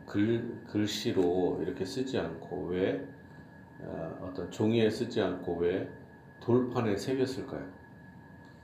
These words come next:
어, 생각해 볼 때 돌판에 새기면은 일단 지워지지가 않잖아요. 지워지지 않게. 그리고 또 나중에 보면은 돌판을, 돌파-, 두 돌판에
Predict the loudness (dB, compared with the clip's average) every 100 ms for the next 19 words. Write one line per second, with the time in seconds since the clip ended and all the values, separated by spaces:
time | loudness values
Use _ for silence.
0 | -20 -10 -4 -2 2 4 4 4 2 2
1 | 2 2 2 0 2 2 4 2 4 4
2 | 4 0 2 2 0 0 0 -2 0 0
3 | 0 0 8 12 10 8 2 2 2 0
4 | -4 -4 -4 -4 -6 -12 -16 -18 -20 -20
5 | -20 -20 -20 -20 -20 -20 -20 -12 0 4
6 | 4 4 0 0 -2 -6 -8 -10 -10 -14
7 | -18 -18 -18 -18 -18 -18 -18 -18 -18 -18
8 | -18 -18 -18 -18 -18 -18 -18 -14 2 2
9 | 6 10 10 10 8 6 6 2 4 4
10 | 4 4 4 2 4 4 4 2 2 2
11 | 2 0 -6 -10 -2 0 0 -6 -2 0
12 | 4 4 4 2 4 4 2